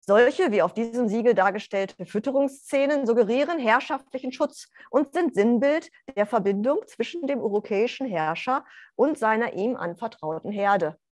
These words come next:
auch im auf seine Untertanen übertragenen Sinne. Alles zusammenfassend lässt sich sagen, dass die in Uruk entwickelten Tierbilder weniger in einer expliziten Aktion abgebildet, als vielmehr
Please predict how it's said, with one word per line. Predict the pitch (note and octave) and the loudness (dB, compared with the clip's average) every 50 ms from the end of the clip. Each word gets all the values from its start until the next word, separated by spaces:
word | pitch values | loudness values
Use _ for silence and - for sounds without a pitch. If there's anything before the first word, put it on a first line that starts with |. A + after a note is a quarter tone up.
| _ _ _ _ _ _ _ _ _ _ _ _ _ _ _ | _ _ _ _ _ _ _ _ _ _ _ _ _ _ _
auch | - G3 B3+ E4 - | 4 4 4 4 2
im | - E4+ E4 - | -2 -4 -4 -2
auf | - B3 B3+ B3+ | -2 -2 -2 -2
seine | - - G3+ A3 A3 | -2 -2 0 0 -2
Untertanen | - F#3 F#3+ - G3 G3 - G3 F#3+ F#3 F#3 G3 G#3 - | -2 -6 -4 -4 -4 -6 -4 -6 -6 -4 -4 -6 -8 -8
übertragenen | _ G3 G3+ G#3 G#3 - - D#3 D#3 D#3 E3+ E3+ F3+ F#3+ E3 | _ -4 -4 -4 -4 -4 -6 -6 -6 -6 -6 -6 -6 -6 -4
Sinne. | E3 D#3+ D3+ D#3 - - _ _ _ _ _ _ _ _ _ _ _ _ _ _ _ _ _ _ _ _ _ _ _ _ | -6 -8 -8 -10 -14 -20 _ _ _ _ _ _ _ _ _ _ _ _ _ _ _ _ _ _ _ _ _ _ _ _
Alles | - G#3+ D4 G4 A4+ A4 | 0 2 2 2 2 -2
zusammenfassend | - F#4 D4 A#3+ A#3 G#3+ F3+ E3 - - D3+ C#3+ D3+ - - D3 E3 - | -2 -4 0 2 2 2 0 -2 -4 -6 -6 -6 -6 -8 -10 -14 -2 -2
lässt | B3 C#4+ C#4+ - | -2 -2 -2 -6
sich | - C4+ - | -12 -14 -6
sagen, | - F3+ E3+ E3+ E3 C#3 D#3+ D#3+ _ _ _ _ _ _ _ _ _ _ _ _ _ _ - - - - _ _ _ | -2 -2 0 0 -2 -4 -8 -16 _ _ _ _ _ _ _ _ _ _ _ _ _ _ -20 -20 -20 -20 _ _ _
dass | G#3+ A#3+ A#3+ | -2 -2 -2
die | - G#3 G3+ | 0 0 0
in | G#3 - | 2 4
Uruk | D#4 F4 G#4 G#4 C#4 | 2 2 2 2 2
entwickelten | C#4+ B3+ B3+ C4+ C4+ C#4 B3 - _ A#3+ A#3+ | -2 -2 -2 -4 -4 -4 -6 -6 _ -12 -12
Tierbilder | - - B3 B3 A3+ F3 E3 E3 E3 D#3+ D#3+ E3 E3 F3 | -6 0 0 2 2 2 -2 -4 -4 -4 -4 -6 0 0
weniger | A3+ D#4 F#4 F#4 F4 D4+ A#3 E3 F3+ E3 - | 2 2 2 0 2 0 2 2 2 0 0
in | - F#3 | -2 -4
einer | A2+ F#3 F3+ F#3 - - | -4 -2 -2 -2 0 -2
expliziten | C4 - - - - A#3 A3 - - B3 A#3 - - | -2 -4 -4 -8 -8 -8 -8 -6 -8 -8 -8 -8 -10
Aktion | E3+ - - - - - - - F4+ A4 A4+ - - - | -12 -14 -14 -16 -20 -14 -6 -2 0 0 0 0 -2 -8
abgebildet, | F3 E3+ - - E3+ F3 E3+ E3+ E3+ F3+ D4 F#4 - - _ _ _ _ _ _ _ _ | -12 -10 -8 -10 -8 -6 -4 -6 -4 -4 -4 -6 -6 -12 _ _ _ _ _ _ _ _
als | - A3 C#4 D4+ D#4 - | 2 2 2 2 0 -8
vielmehr | - - C#4+ D4 D#4+ C4+ A3 F#3+ F#3+ G3+ A3+ B3 - | -6 -4 -2 -2 0 0 0 0 0 0 0 -2 -6